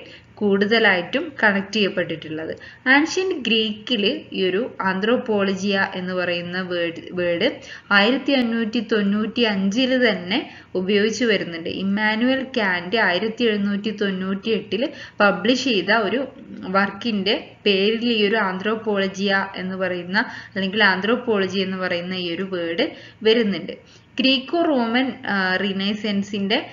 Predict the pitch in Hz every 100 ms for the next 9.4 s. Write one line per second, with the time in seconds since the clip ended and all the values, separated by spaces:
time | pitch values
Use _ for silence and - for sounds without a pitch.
0 | - - - 190 185 185 - - 208 185
1 | 190 277 - 190 185 320 - - _ -
2 | - - - - 233 226 233 294 240 254
3 | 196 190 190 - - 196 208 202 190 196
4 | 208 175 175 175 196 196 - 196 190 196
5 | 196 214 196 180 180 185 185 180 185 165
6 | 156 160 165 - - - 185 185 226 277
7 | - - - 190 196 208 202 196 220 247
8 | 233 233 233 240 240 240 208 233 214 196
9 | 180 165 -